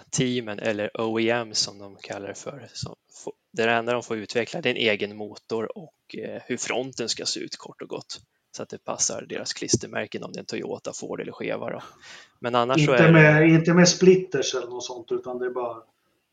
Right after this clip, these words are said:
Speaker 2: eh, när du säger fronten, när det är splittern eller som man får göra så.
Speaker 1: Nej, underredet, splittern, den är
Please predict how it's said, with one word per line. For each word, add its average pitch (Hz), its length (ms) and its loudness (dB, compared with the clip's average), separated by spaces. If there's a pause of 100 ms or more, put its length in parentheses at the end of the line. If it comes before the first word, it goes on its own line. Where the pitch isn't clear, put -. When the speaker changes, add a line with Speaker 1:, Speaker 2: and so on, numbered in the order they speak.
(440)
Speaker 2:
eh, 127 60 -18 (180)
när 131 140 -8
du 127 80 4
säger 127 260 2
fronten, 147 520 -2
när 123 120 -6
det 120 140 -2
är 113 60 -2
splittern - 680 -8 (140)
eller 117 160 -20 (600)
som - 180 -16
man 113 200 -14
får 113 220 -6 (420)
göra 120 160 -2
så. - 120 -6
Speaker 1:
Nej, 165 420 6
underredet, 175 800 0
splittern, 170 480 -2
den 170 180 -2
är 160 340 -2